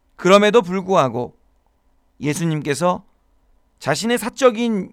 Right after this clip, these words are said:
유익을 위해 능력을 사용하지 않으셨다는 것입니다.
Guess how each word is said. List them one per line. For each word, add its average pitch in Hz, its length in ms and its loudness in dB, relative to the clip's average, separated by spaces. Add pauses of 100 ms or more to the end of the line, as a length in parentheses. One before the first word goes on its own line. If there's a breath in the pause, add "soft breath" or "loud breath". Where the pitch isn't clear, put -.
(140)
유익을 170 640 -4
위해 135 380 -2 (580)
능력을 160 800 -4
사용하지 190 800 -6 (280)
않으셨다는 165 680 -4
것입니다. 127 420 -12